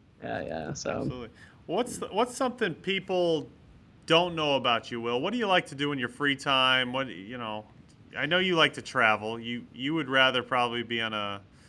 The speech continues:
Speaker 2: a airplane heading somewhere than, than anything else. That's what I know. But what, what are some things that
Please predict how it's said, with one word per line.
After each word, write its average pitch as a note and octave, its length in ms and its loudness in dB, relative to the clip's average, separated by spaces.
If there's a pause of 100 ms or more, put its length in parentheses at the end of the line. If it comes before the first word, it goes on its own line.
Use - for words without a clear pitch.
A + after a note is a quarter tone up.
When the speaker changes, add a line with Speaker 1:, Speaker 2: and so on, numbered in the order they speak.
(320)
Speaker 2:
a - 40 -10
airplane B2 520 0
heading A2+ 260 -2
somewhere A2+ 540 -2
than, G2 360 -8 (360)
than G#2+ 180 -4
anything A2 380 -4
else. G2+ 240 -2
That's C3 200 -2
what A#2 120 0
I B2+ 160 8
know. G#2 260 0
But A2+ 220 -2
what, F#3 260 -2 (320)
what F3 100 -10
are G3+ 60 -4
some F#3+ 240 -4
things C#3 400 0
that A#2+ 180 -2